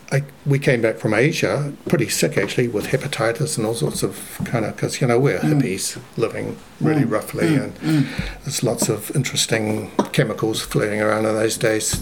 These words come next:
Speaker 1: Not that we were heavily into that, but we both had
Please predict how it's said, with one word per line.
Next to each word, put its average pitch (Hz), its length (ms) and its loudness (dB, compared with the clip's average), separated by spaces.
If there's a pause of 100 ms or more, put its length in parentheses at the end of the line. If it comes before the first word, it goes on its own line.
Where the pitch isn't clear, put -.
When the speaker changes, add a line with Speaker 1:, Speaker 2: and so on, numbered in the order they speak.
(120)
Speaker 1:
Not 190 300 0
that - 320 -4
we 113 140 0
were 113 140 -6
heavily - 460 -4
into 123 200 -4
that, - 180 -4
but 139 160 -4 (540)
we 135 100 6
both 233 300 2
had 226 200 0